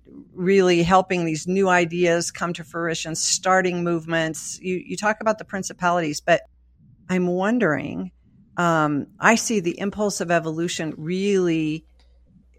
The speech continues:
informing us to recreate the dominions and the network and the sacred geometry more into form so we get wired as a humanities, as a species, as a superorganism.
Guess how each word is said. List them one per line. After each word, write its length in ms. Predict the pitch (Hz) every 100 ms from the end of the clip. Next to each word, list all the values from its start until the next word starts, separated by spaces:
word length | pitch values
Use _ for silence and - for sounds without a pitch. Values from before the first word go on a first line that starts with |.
| 80 78 _ - _
informing 840 | 226 233 226 220 208 190 180 175 -
us 360 | 185 180 - -
to 180 | -
recreate 1040 | 175 165 196 208 - 202 175 175 190 175 -
the 120 | 165
dominions 800 | 160 165 170 180 185 180 175 170
and 220 | 160 170
the 60 | 160
network 720 | 165 190 180 185 175 170 -
and 240 | 175 170
the 60 | 160
sacred 420 | - 190 180 180
geometry 640 | 175 170 170 - 175 - -
more 640 | - - 190 196 214 226
into 260 | 202 196
form 320 | 180 - 180 180
so 160 | -
we 140 | 170 160
get 400 | 147 175 170 - - _ _
wired 600 | 160 147 151 190 220 233
as 300 | 220 220 -
a 140 | 214
humanities, 640 | 208 202 208 196 214 208 202
as 160 | 175 180
a 80 |
species, 600 | 185 - 196 196 208 208 190
as 180 | 175
a 40 | 180
superorganism. 840 | 180 190 185 185 180 180 185 180